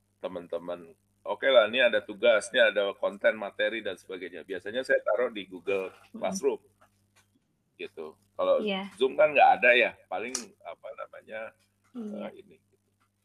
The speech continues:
Speaker 1: Nah, tapi ada, kalau Google atau Zoom masih lumayan, eh, masih ini. Ada yang lebih ekstrim i-, lagi tuh kalau Anda pakai ini,
Speaker 2: Apa tuh, Pak?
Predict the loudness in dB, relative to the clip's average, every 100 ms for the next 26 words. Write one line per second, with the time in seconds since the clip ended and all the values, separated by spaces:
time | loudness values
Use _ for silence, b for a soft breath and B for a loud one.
0 | _ _ _ _ -14 -14 -12 -12 -8 -8
1 | -8 -10 -18 -12 -6 -6 -8 _ _ _
2 | _ _ _ -18 -18 _ 2 4 6 2
3 | -2 -8 -8 -8 -8 -10 -8 -12 -14 -14
4 | -12 -10 -8 -10 -12 -18 _ _ _ -12
5 | -10 -8 -10 -10 -14 -12 -12 -14 -16 _
6 | _ _ _ _ -8 2 4 4 2 -4
7 | -4 -10 -10 -12 -12 -12 -10 -4 -4 -2
8 | -6 -4 -4 -4 -6 _ _ _ _ -4
9 | -2 -2 -4 -8 -6 -6 -2 -2 2 2
10 | 2 2 -2 -2 -10 -10 -14 -16 -18